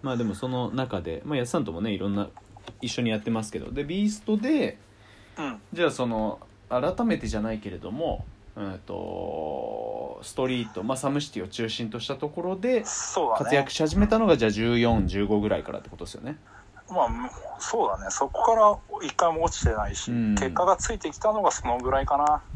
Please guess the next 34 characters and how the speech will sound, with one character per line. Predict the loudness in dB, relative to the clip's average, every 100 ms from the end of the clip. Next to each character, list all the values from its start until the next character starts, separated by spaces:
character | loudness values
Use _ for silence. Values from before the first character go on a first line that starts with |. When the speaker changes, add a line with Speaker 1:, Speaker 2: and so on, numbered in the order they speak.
| -6 -6 -8 -2
Speaker 1:
あ | 2
れ | 2
で、 | 4 2 0 -8 -2
な | 0
ん | 2
か | 2
準 | 4 4
優 | 6
勝 | 4 2
し | 2
た |
の | 2
は | 2
い |
つ | 0
で | -2
し |
た | -4
っ | -6
け？ | -8 -12 -10 -10 -10 -12
十 | -6
八？ | -4 -2 -4 -6 -8 -14 -6 -4 -4 -8 -20 -20 -20 -20 -20 -20 -20 -20 -20 -12
Speaker 2:
準 | -4 -2 0
優 | 0 0
勝、 | 2 2 2
最 | 4 4
初 | 4
の | 0
準 | 0 -2 -2
優 | -2
勝 | -4 -2 -2
が、 | 0 0 -2
Speaker 1:
う | -2
ん。 | -4 -4